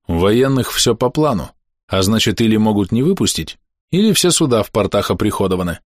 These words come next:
или какой другой геморрой выскочит». Нет, не подходит. А вот сама идея стягивания войск в один район понятна. Там, небось, и правительство засело под надёжной охраной.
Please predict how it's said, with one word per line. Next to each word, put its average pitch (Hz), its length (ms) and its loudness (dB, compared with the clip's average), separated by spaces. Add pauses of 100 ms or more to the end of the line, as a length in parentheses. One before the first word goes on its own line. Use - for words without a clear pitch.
(280)
или 120 200 0
какой 120 280 0
другой 101 380 2
геморрой 90 460 2
выскочит». - 540 -4 (580)
Нет, 85 460 -2
не 131 100 -2
подходит. - 640 -6 (1040)
А 90 120 0
вот 92 160 2
сама 113 360 2
идея 160 260 2
стягивания 95 600 2
войск 95 300 2
в 95 60 0
один 95 180 2
район 90 360 2
понятна. 131 600 -4 (520)
Там, 101 220 0
небось, 101 320 2
и 107 40 0
правительство 113 640 0
засело 90 420 0
под 87 180 -4
надёжной 92 480 0
охраной. 90 500 -4